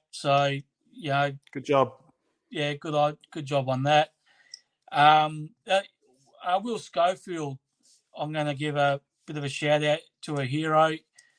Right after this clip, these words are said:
Speaker 1: Um, he's been pretty prominent in the media, uh, this year.
Speaker 2: Mm-hmm.
Speaker 1: Um, with, and to me, I think he's done a pretty good job. I mean, it's a few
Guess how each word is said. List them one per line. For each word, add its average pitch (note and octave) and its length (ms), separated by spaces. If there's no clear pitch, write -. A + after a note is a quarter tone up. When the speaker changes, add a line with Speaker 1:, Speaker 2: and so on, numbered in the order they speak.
Speaker 1:
Um, D3 440
he's F3 200
been F#3 480
pretty F#3 240
prominent D#3+ 500
in D3 80
the C3+ 80
media, F3 480
uh, C#3+ 560
this D#3+ 240
year. F#3+ 240
Speaker 2:
Mm-hmm. D3+ 200
Speaker 1:
Um, D3 560
with, D3 420
and D#3+ 220
to F3+ 200
me, F#3+ 200
I E3 100
think D#3 140
he's C3 120
done D3+ 120
a C3+ 40
pretty C#3+ 200
good C3 160
job. F3 300
I C#3 80
mean, C#3 300
it's - 100
a D3+ 100
few D#3+ 260